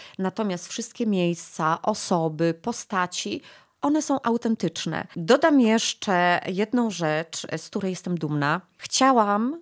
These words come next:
żeby ta książka czytała się sama. Dlatego jest cała rymowana. I ona ma być na tyle prosta, że właśnie i dla dzieci, i dla dorosłych.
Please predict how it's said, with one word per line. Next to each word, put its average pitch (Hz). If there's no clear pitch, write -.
żeby 180
ta 170
książka 240
czytała 160
się -
sama. -
Dlatego 254
jest 330
cała 196
rymowana. 160
I 233
ona 320
ma 330
być 277
na 240
tyle 359
prosta, 190
że 254
właśnie 254
i 285
dla 262
dzieci, 208
i 220
dla 220
dorosłych. 202